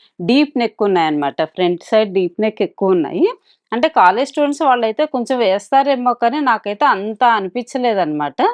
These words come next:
ఇట్లా కొంచెం డీప్, మంచి డీప్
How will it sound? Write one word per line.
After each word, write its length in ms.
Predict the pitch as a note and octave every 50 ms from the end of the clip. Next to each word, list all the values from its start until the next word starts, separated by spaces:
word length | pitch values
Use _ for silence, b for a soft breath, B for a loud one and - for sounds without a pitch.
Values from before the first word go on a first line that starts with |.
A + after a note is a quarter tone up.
| - _ _ _ _ _ -
ఇట్లా 260 | A#3 - - C4 B3+ B3 B3 A#3+ A#3+ A3+ A3+ G#3+ G#3 G3+ G3+ G3+ G3+ F#3 F3+ _
కొంచెం 540 | C4 A#3+ G#3 B3+ B3 A#3+ A#3 A3+ A3 G#3 F#3
డీప్, 360 | G#3 A#3 B3 C4 C4+ G#3 F3+ F#3 D#3+ - - G#3 G#3+
మంచి 260 | G#3+ A3 A#3 A3+ D4+
డీప్ 320 | A#3 G#3+ A#3 B3+ B3+ -